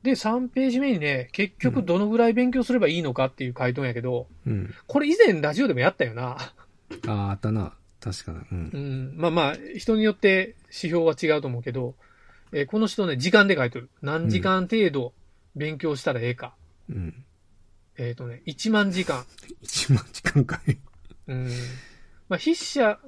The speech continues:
Speaker 1: この書いとる人はチュートリアルを終えるまでであれば、三千時間から六千時間程度ではないかと推測しています。
Speaker 2: うん。
Speaker 1: これってね、この時間ってあれやない？あの、英語習得の時間と同じ
Speaker 2: おん-、あー、なるほどな。
Speaker 1: 感じやろ、確か。
Speaker 2: うん。
Speaker 1: う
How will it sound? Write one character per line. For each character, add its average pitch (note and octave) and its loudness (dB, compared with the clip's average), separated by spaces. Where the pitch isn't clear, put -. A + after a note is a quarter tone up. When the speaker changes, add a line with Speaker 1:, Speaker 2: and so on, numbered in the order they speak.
Speaker 1:
こ B3+ -2
の C#4+ -4
書 A3 -2
い A3 -4
と C#4 -2
る A#3 0
人 F3 -6
は E3 2
チ G#3 -4
ュ G#3+ 0
ー F#3 -6
ト G#3+ 2
リ G#3 4
ア G3 4
ル G3 2
を G3 2
終 G#3 6
え - 0
る G3+ 0
ま G3 -2
で F#3 -2
で E3 2
あ F3 2
れ F3 0
ば、 G3+ -2
三 F#3+ -4
千 F#3+ 0
時 G#3 -2
間 F#3 0
か F3 4
ら D#3 -2
六 C#3 -2
千 D#3 -4
時 D#3+ -6
間 E3 -2
程 F3+ 0
度 D3+ -4
で D3 2
は C3+ 2
な C#3+ -2
い C3+ -6
か C#3 -2
と C#3 -8
推 C3+ -6
測 B2+ -6
し - -14
て - -8
い A#2+ -4
ま A#2 -10
す。 - -20
Speaker 2:
う A#2+ -4
ん。 F#2 -6
Speaker 1:
こ - 4
れ G4+ 6
っ - 2
て G3+ 4
ね、 C3 2
こ A#3+ 0
の C#4+ 2
時 C4 0
間 B3+ 0
っ A#3+ 0
て B2+ -4
あ D3+ -2
れ E3 4
や C#3 4
な A#2 -10
い？ - -20
あ C3 -6
の、 B2 -8
英 G#3+ 4
語 C4 4
習 D#4+ 0
得 F3+ 0
の B2+ 0
時 B2+ -2
間 C3+ 2
と B2 -4
同 C3 2
じ C3+ -2
Speaker 2:
お A2+ 4
ん-、 A2+ 4
あ A2 0
ー、 G#2 0
な G#2+ 0
る G#2+ 0
ほ G#2 -2
ど G#2 0
な。 A2+ 2
Speaker 1:
感 F3+ 4
じ F3 2
や D3+ 4
ろ、 B2+ -2
確 C3 -6
か。 B2 -8
Speaker 2:
う - -2
ん。 F#2+ 2
Speaker 1:
う - 2